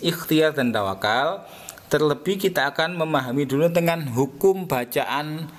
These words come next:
qalqalah. Apa itu qalqalah?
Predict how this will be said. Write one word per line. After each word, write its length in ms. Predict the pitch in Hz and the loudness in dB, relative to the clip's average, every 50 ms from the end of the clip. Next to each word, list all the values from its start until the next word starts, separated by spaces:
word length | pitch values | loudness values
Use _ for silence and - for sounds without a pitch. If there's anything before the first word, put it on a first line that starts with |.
| - - - - - - - - - | -20 -20 -20 -20 -20 -20 -20 -4 0
qalqalah. 1040 | 156 151 151 151 151 151 151 151 151 147 151 - 117 120 110 107 98 85 76 76 76 - - - - - - - - - - - - - - - - - - - - - - - - - - - - - - - - - - - - - - - - - - - - - - - - - - - - - - - - - - - - - - - - - - - - - - - - - - - - - - - - - - - - - - - - - - - - - | 0 2 2 0 0 2 2 2 0 0 0 0 0 0 0 0 -2 -2 -4 -4 -6 -10 -14 -18 -20 -20 -20 -20 -20 -20 -20 -20 -20 -20 -20 -20 -20 -20 -20 -20 -20 -20 -20 -20 -20 -18 -16 -16 -18 -18 -18 -20 -20 -20 -20 -20 -20 -20 -20 -20 -20 -20 -20 -20 -20 -20 -20 -20 -20 -20 -20 -20 -20 -20 -20 -20 -20 -20 -20 -20 -20 -20 -20 -20 -16 -16 -16 -16 -16 -20 -20 -20 -20 -20 -20 -20 -20 -20 -20 -20 -20 -20 -20 -20 -20 -20 -20 -20 -20 -20 -20 -12 -8 -8
Apa 320 | 233 254 - - - - | -6 -6 -8 -8 -6 -6
itu 160 | 180 180 - 156 | -6 -4 -4 -2
qalqalah? 840 | 131 127 113 107 101 - 90 85 85 78 80 87 98 113 143 214 226 | 0 0 -2 -2 -2 -4 -4 -2 -2 -2 -2 -2 -2 -2 -4 -4 -8